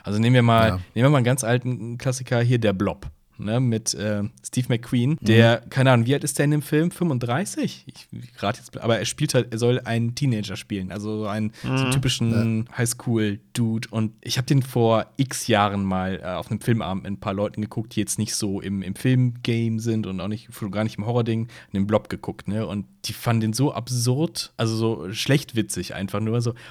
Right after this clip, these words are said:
Speaker 1: „Oh, der arme Film, der kann doch nichts dafür.“ <laughs>
Speaker 2: Ja, aber der, ich mein, der war auch damals schon billig gemacht,
Speaker 1: Ja,
Speaker 2: ne?
Speaker 1: ja, ja.
Speaker 2: Also das
Speaker 1: Ja.
Speaker 2: ist kein guter, guter Film,
Speaker 1: Ja.
Speaker 2: würd ich mal sagen.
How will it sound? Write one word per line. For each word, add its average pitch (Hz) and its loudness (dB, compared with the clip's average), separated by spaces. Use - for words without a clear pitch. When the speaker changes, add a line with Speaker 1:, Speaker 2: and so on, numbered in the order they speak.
Speaker 1:
„Oh, - -8
der 104 -6
arme 123 4
Film, 120 -4
der - -6
kann 131 0
doch 123 2
nichts 123 -4
dafür.“ 143 0
<laughs> - -6
Speaker 2:
Ja, 98 6
aber 147 8
der, 107 2
ich 110 -4
mein, 117 4
der 107 2
war 123 2
auch 104 -2
damals 101 4
schon 92 -6
billig 90 -4
gemacht, 90 -4
Speaker 1:
Ja, 120 10
Speaker 2:
ne? 127 12
Speaker 1:
ja, 120 10
ja. 110 4
Speaker 2:
Also 101 -2
das 98 -2
Speaker 1:
Ja. - -4
Speaker 2:
ist - 0
kein 135 4
guter, 131 2
guter 101 -4
Film, 92 -4
Speaker 1:
Ja. 110 2
Speaker 2:
würd 92 -12
ich - -12
mal 87 -8
sagen. 87 -10